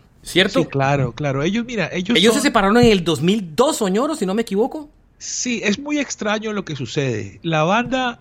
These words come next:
Speaker 2: la banda es una banda que el centro, los dueños de la banda son dos hermanos, Dimebag y Vinny, eh, ah, ah, eh, Darrell,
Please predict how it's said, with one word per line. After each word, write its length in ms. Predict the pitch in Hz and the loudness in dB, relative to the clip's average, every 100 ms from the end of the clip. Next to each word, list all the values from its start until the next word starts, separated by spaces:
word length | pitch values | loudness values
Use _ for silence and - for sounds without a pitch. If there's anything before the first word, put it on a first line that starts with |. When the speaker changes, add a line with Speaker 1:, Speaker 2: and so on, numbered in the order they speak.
| - | -10
Speaker 2:
la 220 | 185 170 | -6 -4
banda 460 | 170 202 214 226 220 | -2 -4 -2 -2 -2
es 160 | 202 - | -4 -8
una 240 | 220 208 | -8 -2
banda 400 | 196 185 185 190 185 | 0 0 -2 -4 -4
que 680 | - - 165 147 143 139 - | -10 -4 -2 -2 -2 -4 -4
el 160 | 156 135 | -4 -2
centro, 500 | - 196 170 120 123 | 0 0 -2 -6 -6
los 240 | 120 123 | -6 0
dueños 500 | 160 170 190 180 170 | 2 4 4 0 -2
de 80 | 156 | -2
la 120 | 135 | -2
banda 240 | 139 143 | -4 -6
son 180 | - 135 | -8 -6
dos 220 | 127 131 135 | -4 -4 -4
hermanos, 640 | 120 135 131 110 - - _ _ _ _ _ | -2 0 -2 -4 -12 -20 _ _ _ _ _
Dimebag 680 | 120 143 180 185 196 202 - _ _ _ | -4 0 0 0 -2 -4 -10 _ _ _
y 320 | 165 160 147 | -10 -4 -4
Vinny, 500 | 127 160 160 160 147 - _ _ _ | -2 -2 -2 -4 -8 -12 _ _ _
eh, 360 | - 120 110 107 - - | -6 -4 -4 -8 -14 -6
ah, 180 | 165 - _ | -6 -6 _
ah, 120 | - - | -10 -6
eh, 320 | 139 131 120 117 120 _ - _ _ _ | -6 -4 -6 -10 -18 _ -20 _ _ _
Darrell, 600 | 143 151 135 190 180 120 | -2 0 2 2 2 -2